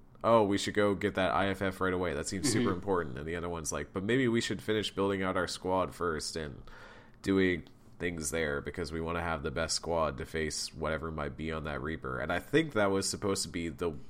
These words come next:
Speaker 1: the
Speaker 2: Yep.
Speaker 1: way of telling you, like, "Hey, get stuff done because, uh,
Speaker 2: Right.
Speaker 1: it's gonna block you otherwise." So, I don't know. I'm always of two minds about it.
Speaker 2: Yeah, I mean, it just,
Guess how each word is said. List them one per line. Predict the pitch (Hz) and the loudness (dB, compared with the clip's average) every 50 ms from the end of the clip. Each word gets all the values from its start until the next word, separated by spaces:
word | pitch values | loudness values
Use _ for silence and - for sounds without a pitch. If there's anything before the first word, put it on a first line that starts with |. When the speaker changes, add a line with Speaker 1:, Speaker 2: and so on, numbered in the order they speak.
| - - | -10 -4
Speaker 1:
the | 90 107 | 0 2
Speaker 2:
Yep. | - 113 | 4 4
Speaker 1:
way | 101 98 | 4 4
of | 92 95 | 4 2
telling | - - 101 92 90 87 | 0 0 0 0 0 -2
you, | 82 82 80 | -2 -4 -2
like, | 78 73 73 71 - | -2 -2 -4 -2 0
"Hey, | 123 110 90 - - - - - - - - - - - - - - - | 0 0 0 0 -4 -10 -18 -18 -20 -20 -20 -20 -20 -20 -20 -20 -6 2
get | - 117 - - | 4 4 4 4
stuff | - - - - 127 113 110 110 - - | 2 0 0 4 4 4 4 4 0 2
done | 104 104 107 101 95 85 78 - - - - - - - - - | 4 4 6 6 4 2 0 -4 -12 -18 -20 -20 -20 -18 -10 -6
because, | 95 92 - 107 87 82 76 73 73 - - - | -6 -4 -2 0 0 0 0 -2 -4 -6 -8 -4
uh, | - 80 82 85 - | -2 -2 0 2 4
Speaker 2:
Right. | 117 113 113 | 4 4 2
Speaker 1:
it's | 110 - | 2 0
gonna | - 101 92 90 | 0 0 0 0
block | 82 90 87 90 98 - | 2 2 2 2 2 2
you | 92 87 85 | 0 -2 0
otherwise." | 82 80 82 80 76 71 65 67 69 - - - - | 0 -2 -2 -2 -2 -2 -2 -2 -4 -6 -6 -8 -6
So, | - - - 90 80 78 80 78 71 - - - - - - - - - - - - - - - - - - - - - | -4 -4 -2 -2 -2 -2 -2 -2 -4 -6 -10 -18 -18 -18 -18 -16 -16 -16 -16 -16 -18 -16 -16 -16 -16 -16 -20 -14 -6 -2
I | 120 139 | 0 0
don't | 139 123 107 | 0 0 0
know. | 98 87 80 76 71 - - - - - - - - - - - - - - - - - - - - - - - - - - | 0 0 -2 -2 -4 -8 -12 -12 -12 -12 -12 -12 -14 -14 -14 -12 -12 -14 -14 -14 -16 -18 -20 -20 -20 -20 -20 -18 -14 -8 -4
I'm | 110 110 | -2 0
always | 113 117 113 110 101 | 2 4 4 2 2
of | 98 - | -2 -6
two | - - 98 | -6 -6 -6
minds | 82 82 82 82 85 78 | -6 -4 -6 -8 -8 -8
about | 80 73 71 76 78 | -8 -8 -8 -6 -6
it. | 82 - - - - - - - _ _ _ _ _ _ _ _ _ _ _ _ _ _ - - - - - | -8 -10 -12 -14 -20 -20 -20 -20 _ _ _ _ _ _ _ _ _ _ _ _ _ _ -16 -14 -12 -10 -8
Speaker 2:
Yeah, | - - 170 170 165 165 | -4 0 2 2 2 4
I | 160 | 4
mean, | 151 147 139 | 4 6 6
it | 135 | 4
just, | 135 - - - | 0 -2 -4 -10